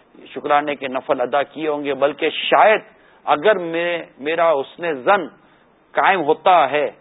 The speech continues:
جو میں حسن ظن قائم کر رہا ہوں، تو میں امید کرتا ہوں کہ اسلامی بھائیوں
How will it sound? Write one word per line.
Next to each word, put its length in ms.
جو 140
میں 120
حسن 280
ظن 160
قائم 320
کر 200
رہا 140
ہوں، 140
تو 120
میں 180
امید 300
کرتا 320
ہوں 280
کہ 200
اسلامی 520
بھائیوں 460